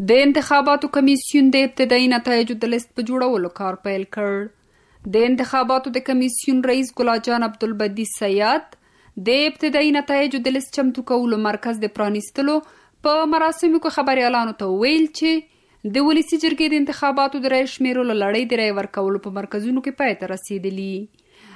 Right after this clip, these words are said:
او د انتخاباتو اړوند ټول حساس توکي له ولسوالیو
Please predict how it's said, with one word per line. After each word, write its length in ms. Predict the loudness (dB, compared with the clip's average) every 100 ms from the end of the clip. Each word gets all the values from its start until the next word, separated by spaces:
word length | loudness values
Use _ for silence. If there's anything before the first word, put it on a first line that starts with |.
| -12 -2
او 40 | 0 2
د 120 | 2
انتخاباتو 640 | 0 0 0 2 0 0 0
اړوند 360 | 0 0 0 0
ټول 160 | -2 -2
حساس 380 | -4 -2 -4 -2 -4
توکي 340 | -4 2 2 2 -6 _ -6 0
له 200 | 2 2
ولسوالیو 560 | 0 -2 0 0 2 0